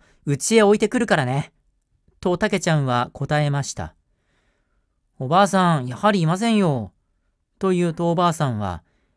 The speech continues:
「ああ、そうかい。秋だから遠方の音が近く聞こえるのかもしれないね」とおっしゃいました。たけちゃんは急いで原っぱへ行くと、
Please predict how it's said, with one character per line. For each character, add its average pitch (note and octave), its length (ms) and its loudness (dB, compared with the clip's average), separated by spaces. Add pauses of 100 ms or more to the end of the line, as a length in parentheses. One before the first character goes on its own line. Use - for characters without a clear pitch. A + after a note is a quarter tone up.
(260)
「あ G3+ 400 4
あ、 D3+ 40 2
そ A3 300 0
う - 80 -2
か D#3 220 -2
い。 - 160 -18 (640)
秋 F#3+ 280 -2
だ E3 140 4
か D#3 180 2
ら D3+ 280 2
遠 G#3 200 0
方 A#3+ 300 2
の A#3 140 2
音 A#3 240 0
が F#3 180 4
近 - 300 -2
く G3 120 0
聞 D#3 140 -8
こ A3+ 200 2
え A#3 60 4
る B3 80 -4
の A#3 140 -2
か F#3 140 0
も D#3 100 2
し D3+ 160 -6
れ D#3+ 140 0
な D#3+ 140 2
い D#3 80 0
ね」 F3 280 -4 (640)
と G3 160 0
お D3 60 2
っ - 20 -2
し - 220 -4
ゃ - 20 -6
い B2 60 -6
ま A#2 100 -6
し - 140 -12
た。 E2 180 -16 (1000)
た B3 100 -2
け B3+ 140 -2
ち G#3 80 0
ゃ F#3+ 60 4
ん E3+ 120 0
は D#3 120 2
急 G#3+ 240 0
い F#3+ 40 0
で D#3+ 100 0
原 G3+ 220 2
っ F#3+ 100 -2
ぱ D3+ 180 0
へ C#3+ 80 2
行 A#2+ 120 -2
く - 60 -20
と、 A#2 340 -6